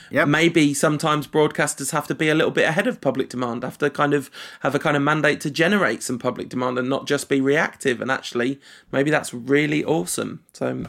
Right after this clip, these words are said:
Speaker 1: Right, and, uh, and during the World Cup, one of the best finishes of the whole summer came in that semi-final from the England defender into her own net.
Speaker 2: Oh, I thought I was gonna say, "Do you mean the final?" 'Cause there was literally a goal in a World Cup final scored from the halfway line.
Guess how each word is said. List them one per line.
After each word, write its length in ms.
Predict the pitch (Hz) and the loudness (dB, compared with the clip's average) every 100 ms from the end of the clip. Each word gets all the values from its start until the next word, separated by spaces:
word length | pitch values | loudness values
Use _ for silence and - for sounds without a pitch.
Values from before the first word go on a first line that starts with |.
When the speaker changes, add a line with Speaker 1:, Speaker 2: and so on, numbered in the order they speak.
| - | -2
Speaker 1:
Right, 280 | 120 185 185 | 2 4 4
and, 340 | 143 143 127 | 6 6 6
uh, 60 | 139 | 4
and 240 | 127 127 | 4 4
during 180 | 131 127 | 4 6
the 60 | 123 | 6
World 200 | 123 120 | 6 4
Cup, 160 | 151 123 | 2 4
one 140 | 127 | 4
of 80 | 117 | 4
the 80 | 113 | 2
best 400 | - 135 127 - | 0 0 0 -2
finishes 580 | 139 131 123 131 117 | 2 2 4 2 2
of 140 | 123 110 | -2 0
the 100 | 113 | 0
whole 240 | 131 127 | 4 2
summer 380 | 123 139 147 95 | 4 4 4 0
came 240 | - 110 104 | -2 0 0
in 60 | |
that 140 | 104 101 | -2 0
semi-final 640 | 113 107 120 120 120 92 _ _ _ _ | 0 2 2 2 0 -6 _ _ _ _
from 240 | - 104 101 | -4 0 2
the 140 | 101 98 | 0 2
England 280 | 110 107 101 | 2 2 2
defender 380 | 101 117 110 | 0 0 0
into 520 | 92 101 107 110 107 101 _ | -2 -2 -2 0 -2 -4 _
her 160 | 117 120 | -2 2
own 200 | 131 143 | 4 6
net. 320 | 165 190 - - - | 4 2 -4 -6 0
Speaker 2:
Oh, 560 | 254 247 220 202 190 190 269 226 | 6 8 8 8 6 4 0 2
I 120 | 208 | 2
thought 220 | 220 226 | 4 4
I 40 | 208 | 4
was 120 | 202 | 2
gonna 180 | 233 214 | 2 2
say, 140 | 208 | 2
"Do 100 | 196 | 2
you 40 | 320 | 2
mean 140 | 285 262 | 4 4
the 60 | |
final?" 500 | 262 285 196 123 151 | 4 4 4 4 0
'Cause 220 | 170 190 | 0 -2
there 120 | 170 170 | 2 4
was 220 | 175 151 | 4 4
literally 720 | 165 165 - 147 139 143 139 - - | 2 2 0 4 4 4 0 -8 -8
a 120 | - 143 | 0 2
goal 360 | 147 151 151 | 4 6 6
in 160 | 127 151 | 6 6
a 60 | |
World 340 | 143 156 143 - | 6 6 4 4
Cup 200 | 165 - | 0 2
final 360 | 147 139 139 | 4 6 6
scored 280 | 135 - 139 | 4 4 4
from 120 | 131 | 4
the 60 | 135 | 0
halfway 400 | 139 131 143 143 | 2 2 4 4
line. 320 | 120 117 123 | 4 0 -4